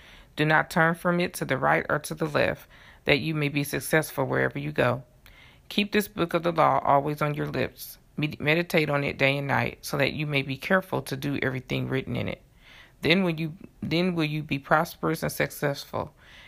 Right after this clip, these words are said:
Have I not commanded you? Be strong and courageous. Do not be afraid. Do not be discouraged, for the Lord your God will be with you wherever you go." So this is just a very, very encouraging word that a lot of people use even today,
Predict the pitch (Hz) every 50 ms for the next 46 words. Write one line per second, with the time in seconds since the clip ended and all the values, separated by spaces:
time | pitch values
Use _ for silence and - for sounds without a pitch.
0 | - - 160 151 160 165 156 151 147 156 160 - - 156 143 143 143 147 147 160
1 | - - - 170 170 180 202 - - 143 151 - - - 147 147 147 151 151 147
2 | - 151 147 156 151 151 - 160 175 - - - - 139 139 139 143 - - -
3 | 143 143 147 - - 147 139 139 151 160 170 - - - - - - - - 143
4 | 135 139 135 - - 147 147 151 - - 165 151 151 160 175 190 196 - - -
5 | - - - - - - - 139 135 131 127 135 143 143 151 156 160 - 170 185
6 | 180 151 131 123 123 123 - 131 127 135 139 139 135 139 135 - - 131 123 117
7 | 127 131 - - - 110 117 123 143 135 135 147 147 - - - - 165 - -
8 | - - - - - - - - - - - - - - - - - - - -
9 | - - - - - - - - - 165 156 156 156 - - - - 185 - -
10 | - 170 156 151 - - - - - 151 147 - 143 127 139 143 143 151 156 151
11 | 151 147 143 135 139 143 147 147 143 139 131 131 - - 160 143 143 143 139 135
12 | 139 143 135 131 131 127 127 131 131 131 135 139 120 127 123 123 123 123 123 -
13 | - 151 139 - 131 127 123 123 127 131 - 135 135 135 135 135 135 131 127 127
14 | 127 - - 120 120 120 123 127 147 165